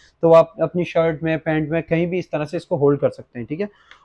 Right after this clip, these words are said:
उसके अलावा ये तो अक्सर औकात products में आता ही है, आपको पता है कि इसको जो है ना, आप लोगों ने handling करने के लिए कि ये गिरे ना, तो आपको इस तरह से इसको handle कर सकते हैं। इसको ये हम side पे करते हैं। अच्छा,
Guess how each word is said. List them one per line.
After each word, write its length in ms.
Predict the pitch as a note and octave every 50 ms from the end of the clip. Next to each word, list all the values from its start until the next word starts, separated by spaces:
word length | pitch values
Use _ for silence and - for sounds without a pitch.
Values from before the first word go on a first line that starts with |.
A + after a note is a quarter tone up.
| _ -
उसके 200 | D#3 - - G3+
अलावा 340 | F#3+ F#3 F3+ F#3 F#3+ F#3+
ये 340 | F#3+ F#3 E3 D3+ F3 F3+ F3+
तो 140 | F3 - G3
अक्सर 280 | E3 D#3+ - - F3 E3+
औकात 240 | E3+ E3+ E3 E3 -
products 360 | E3 D#3 D#3 D#3+ D#3+ - -
में 100 | E3+ D#3
आता 200 | C#3 C3 - D#3
ही 100 | D3+ D3+
है, 80 | D#3 D3
आपको 240 | C#3+ C#3+ - D#3
पता 220 | C3 C#3+ C3+ - D3
है 120 | C#3+ D3
कि 140 | C#3+ - D3
इसको 300 | C#3 - - - D3 C#3+
जो 120 | C#3 C#3
है 60 | C3+ C3+
ना, 120 | D3+ D3+
आप 180 | C#3+ C3+ - _
लोगों 160 | C#3 C#3+ C#3+ C#3+
ने 60 | D3
handling 460 | C3+ C#3 C3+ C#3 C3+ C#3+ D3+ D3+ C#3+
करने 240 | D#3 C#3+ C#3 C#3 C#3
के 100 | C3 C#3+
लिए 140 | C3+ D3 D3+
कि 100 | D3+ D#3+
ये 100 | D#3 D#3
गिरे 260 | C#3+ C3 D3+ D3+ E3 D#3+
ना, 140 | C#3+ A#2+ - _ _ _ _ _ _ -
तो 40 | D3
आपको 280 | C#3 C#3 - - D#3+
इस 120 | D3 - -
तरह 140 | D#3 C#3 C#3+
से 140 | C#3 - D3
इसको 200 | C#3 - - C#3
handle 280 | C3 B2+ B2 C3 C3
कर 120 | B2 C3 A#2
सकते 320 | - - - _ _ G#2+
हैं। 80 | G#2 - _ _ _ _ _ _ _ _ _ _ _ _ _ _ _ _ _ _ _ _ _ _ _ _ _ _ _ _ _ _ _
इसको 320 | - - - - - E3+ E3+
ये 140 | E3 E3 D#3+
हम 200 | D#3 E3 E3 D#3+
side 340 | - - C#3 C3+ C#3 C#3 -
पे 100 | F3 E3
करते 260 | D#3 C3+ A#2+ - D#3+
हैं। 260 | D#3+ D#3+ E3 E3 D#3+ - - - - -
अच्छा, 360 | C3+ C3+ - - C3+ B2 -